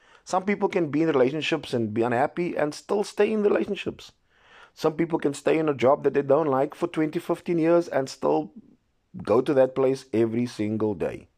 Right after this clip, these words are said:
It is something that blows my mind that we are able to ignore the physical and emotional constraints and stress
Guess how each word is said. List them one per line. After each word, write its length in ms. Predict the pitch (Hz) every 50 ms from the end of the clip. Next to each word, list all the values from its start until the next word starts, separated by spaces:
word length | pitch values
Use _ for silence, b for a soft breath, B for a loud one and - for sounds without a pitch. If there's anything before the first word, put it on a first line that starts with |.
| _ _ _ _ _ _ _ _ _ _ _ _ _ _ _ _ _ _ _ -
It 120 | 151 160
is 100 | 175 170
something 440 | - 202 196 196 196 - 180 170 156
that 280 | 143 143 139 139 - _ _ _ _ _ _ _ _ _ _ _ _ _ _ _ _ _ _ _ _ _ _ _
blows 400 | - 113 113 127 135 143 139 123
my 160 | 123 123 117
mind 600 | 104 98 95 85 78 73 60 50 50 - 101 113 - -
that 200 | 107 113 101 95
we 180 | 101 110 110
are 180 | 104 104 - - - _ -
able 320 | 156 160 175 160 160 156 151
to 160 | - 160 131
ignore 680 | - - 110 113 107 104 113 127 143 135 120 117 113 B B B B B B B
the 160 | B 107 117
physical 640 | 117 - - 180 185 180 185 180 - 175 160 151 - - -
and 200 | 131 139 147 160
emotional 580 | 151 135 120 117 123 127 120 143 131 123 120 117
constraints 720 | 120 - 120 110 - - - - 117 120 120 117 117 -
and 160 | 98 104 -
stress 400 | - - - 92 92 98 -